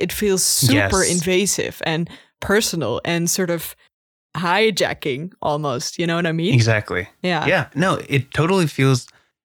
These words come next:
Speaker 2: a-, as much as we can't control what we dream about, dreams are very much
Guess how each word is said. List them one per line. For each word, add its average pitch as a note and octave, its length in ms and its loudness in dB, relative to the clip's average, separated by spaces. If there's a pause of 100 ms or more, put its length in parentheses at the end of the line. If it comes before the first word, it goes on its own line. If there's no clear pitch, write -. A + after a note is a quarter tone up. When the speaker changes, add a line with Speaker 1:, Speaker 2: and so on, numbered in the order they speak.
(100)
Speaker 2:
a-, D#3 260 0
as E3 180 2
much G3 220 2
as C#3 160 4
we C3 100 4
can't B2+ 280 0
control A2 460 2
what G#2 180 0
we A2 80 4
dream A2 460 4
about, G2+ 640 0 (680)
dreams F3+ 380 2
are C#3 140 2
very A2 420 2
much - 760 2